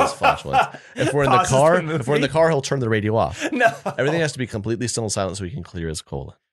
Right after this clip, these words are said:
Speaker 1: Please explain this behavior. I'm baffled. Thank you, Avery. P S, thank you for being the Desiest podcast in the world." Thank you. We are the Desiest podcast in the world. Uh, this guy sounds awesome.
Speaker 2: Avery, I am baffled. I have no words.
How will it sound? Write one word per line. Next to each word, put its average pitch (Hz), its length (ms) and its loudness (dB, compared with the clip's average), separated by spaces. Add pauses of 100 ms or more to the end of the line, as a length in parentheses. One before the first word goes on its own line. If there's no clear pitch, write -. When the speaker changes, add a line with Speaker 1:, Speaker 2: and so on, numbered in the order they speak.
(420)
Speaker 1:
Please 117 180 -2
explain 113 280 -4
this 92 80 -8
behavior. 85 500 -6 (240)
I'm 82 140 -8
baffled. 78 360 -6
Thank - 220 -12
you, 85 100 -10
Avery. 71 380 -12 (260)
P 101 160 -2
S, 82 180 -2
thank 87 140 -4
you 87 60 -6
for - 80 -16
being 85 140 -8
the 78 80 -8
Desiest 78 340 -8
podcast 78 320 -10
in 76 60 -12
the 73 40 -10
world." 69 180 -10
Thank 90 220 -6
you. 80 80 -6
We 87 160 -6
are 90 120 -2
the 76 100 -8
Desiest 76 280 -12
podcast 80 280 -12
in 87 60 -10
the 82 40 -6
world. 82 160 -6 (160)
Uh, 123 300 2
this 139 200 0
guy 208 120 6
sounds 131 280 2
awesome. 104 400 -2
Speaker 2:
Avery, 185 400 0
I 170 140 2
am 131 120 0
baffled. 117 340 -2
I 156 140 2
have 135 100 -2
no 165 160 2
words. 123 480 -4